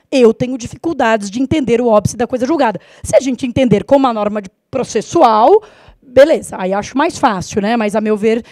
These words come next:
existe aí essa, esse questionamento. Acho que, pelo menos, até o trânsito em julgado, a gente deveria bater o pé, né?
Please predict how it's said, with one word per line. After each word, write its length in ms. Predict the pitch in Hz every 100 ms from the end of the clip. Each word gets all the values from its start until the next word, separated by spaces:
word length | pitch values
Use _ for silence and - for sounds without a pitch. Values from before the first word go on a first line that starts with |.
| - -
existe 440 | 247 202 220 -
aí 60 | 214
essa, 340 | 220 233 214 - _ -
esse 200 | 233 -
questionamento. 540 | 262 226 269 285 196
Acho 120 | 226
que, 60 | -
pelo 440 | - 359 392 427
menos, 500 | 294 240 196 165 - - _ 311 -
até 400 | 233 - - 277
o 60 |
trânsito 460 | 302 254 240 240 262
em 20 |
julgado, 340 | 240 226 214 220
a 60 |
gente 180 | 240 240
deveria 300 | 269 277 269
bater 260 | 262 269 370
o 60 |
pé, 300 | 427 226 175
né? 160 | 180